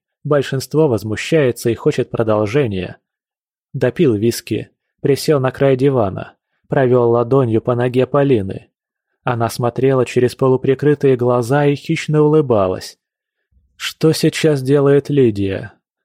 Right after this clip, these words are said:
Где провела медовый месяц? Неужели она настолько низко ценит себя, что продолжит жить с Яном?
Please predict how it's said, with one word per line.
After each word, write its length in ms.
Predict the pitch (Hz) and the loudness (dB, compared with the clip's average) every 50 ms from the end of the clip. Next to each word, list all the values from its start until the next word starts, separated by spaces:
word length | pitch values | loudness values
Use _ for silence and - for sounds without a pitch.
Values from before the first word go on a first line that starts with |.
| _ | _
Где 240 | - 135 123 156 156 | -6 -4 0 0 0
провела 460 | 147 - 135 127 120 117 117 120 127 | 0 0 0 2 2 2 2 2 2
медовый 480 | 123 117 117 113 110 113 110 101 104 104 | 0 0 0 2 2 2 2 2 0 0
месяц? 560 | 101 107 113 113 - - 117 - - - - _ _ _ _ _ _ _ _ _ - | 0 -2 -2 -2 -2 -4 -10 -12 -14 -20 -20 _ _ _ _ _ _ _ _ _ -2
Неужели 480 | 151 156 160 156 143 120 170 175 165 | 0 2 4 4 4 4 2 2 4
она 260 | 156 147 143 143 147 143 | 2 2 2 0 0 0
настолько 580 | 143 143 - - - 147 139 139 - 143 139 | 0 -2 -2 0 0 2 0 2 0 0 0
низко 340 | 131 131 127 - - 131 123 | 0 0 -2 0 -2 -2 -2
ценит 340 | - - 131 123 117 117 - | -2 -2 -2 0 0 -2 -4
себя, 460 | - - 123 110 101 120 131 139 127 | -4 -4 -4 -2 0 0 0 0 -2
что 240 | - - - 117 - | -2 -2 -2 -2 -2
продолжит 560 | - 127 120 110 117 127 143 135 127 143 131 | 0 -2 -2 0 0 0 0 0 -2 -2 -2
жить 200 | 117 135 143 - | -2 -4 -4 -6
с 120 | - - | -6 -4
Яном? 560 | 160 160 156 147 127 110 101 92 92 - 117 | 0 2 2 2 2 0 -2 -6 -10 -12 -16